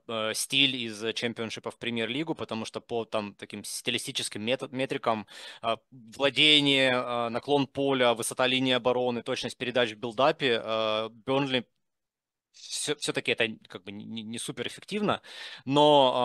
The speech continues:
а, вот именно по, по, по стилю, а, она где-то была, команда была в середине, а, А П Л, то есть там примерно, примерно такие же цифры, как у условного Манчестер Юнайтед. Эм, в общем,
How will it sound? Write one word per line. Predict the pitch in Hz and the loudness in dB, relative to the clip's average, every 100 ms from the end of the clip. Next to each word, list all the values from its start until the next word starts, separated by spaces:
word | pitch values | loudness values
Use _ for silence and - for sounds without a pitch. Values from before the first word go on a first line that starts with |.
| 120 | 2
а, | |
вот | 117 120 | 0 -4
именно | 117 107 | -6 -8
по, | - 131 | -6 -8
по, | - 123 | -8 -10
по | - | -6
стилю, | - - 170 185 165 123 | -6 0 2 6 6 4
а, | 117 117 117 117 | 2 2 0 0
она | 117 127 | -2 -4
где-то | 117 113 | -4 -8
была, | 104 113 113 110 | -6 -2 0 -2
команда | - 117 117 110 | -2 -2 -2 -4
была | 107 110 | -4 -4
в | - | -4
середине, | - 117 113 117 110 101 | -6 -4 -4 -2 -2 -4
а, | 101 104 104 | -6 -6 -6
А | 110 | -8
П | - 110 | -4 -2
Л, | 120 | -2
то | - | -4
есть | 101 - | -10 -10
там | 110 110 113 92 85 _ | -14 -14 -18 -20 -20 _
примерно, | - 127 139 131 123 117 113 113 - | -6 2 4 4 4 2 0 -4 -8
примерно | 123 127 127 | -2 0 -2
такие | 120 127 | -4 -8
же | 110 | -8
цифры, | - 127 117 | -8 -10 -10
как | 101 - | -12 -14
у | 110 113 | -16 -14
условного | 117 - 123 117 | -12 -8 -4 -4
Манчестер | 107 107 117 - 101 | -4 -6 -10 -12 -8
Юнайтед. | 110 113 - - | -8 -8 -12 -20
Эм, | 98 104 107 90 92 | -16 -14 -14 -18 -18
в | 104 | -16
общем, | 110 - 107 | -10 -8 -8